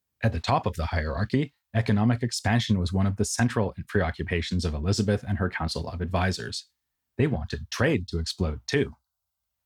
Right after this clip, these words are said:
The cloth industry was the powerhouse of the sixteenth century economy. It was in order to facilitate the production of wool that landowners engaged in the controversial practice of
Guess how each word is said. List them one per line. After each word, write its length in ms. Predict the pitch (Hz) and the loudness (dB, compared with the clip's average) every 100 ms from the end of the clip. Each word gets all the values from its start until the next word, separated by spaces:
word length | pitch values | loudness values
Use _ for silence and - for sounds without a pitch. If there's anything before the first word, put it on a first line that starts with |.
| _ _ - | _ _ -2
The 80 | |
cloth 300 | 123 214 190 - | 0 4 2 2
industry 440 | 90 80 - - | -2 -2 -6 -6
was 240 | 110 90 87 | -2 -2 -2
the 100 | 80 | -4
powerhouse 600 | - 117 95 82 78 - | 0 2 0 -2 -6 -6
of 120 | 85 | -6
the 80 | 90 | -6
sixteenth 400 | - 87 85 78 | -6 -4 -4 -2
century 340 | - 80 85 | -2 -2 -2
economy. 520 | 69 - 85 92 127 - _ _ _ _ | -2 -2 -2 0 -2 -4 _ _ _ _
It 60 | 107 | 2
was 220 | 107 98 | 4 2
in 180 | 101 87 | 0 2
order 220 | 90 98 | 2 0
to 200 | - 87 | 0 -2
facilitate 580 | 85 - 101 98 95 - | -2 0 0 0 -2 -2
the 80 | - | -4
production 420 | - 82 101 98 | -2 0 0 0
of 160 | 76 76 | -2 0
wool 360 | 98 127 69 117 _ _ | 2 2 0 -8 _ _
that 180 | - 127 | -2 2
landowners 600 | 107 107 107 101 104 107 | 4 4 4 4 2 4
engaged 460 | 117 101 82 80 - | 2 2 0 -2 0
in 140 | 90 | 0
the 120 | 80 | 0
controversial 600 | 80 - 101 78 82 - 85 | -2 0 0 -2 -2 -2 -2
practice 420 | - 85 - 90 | -2 -4 -4 -2
of 200 | 80 | -4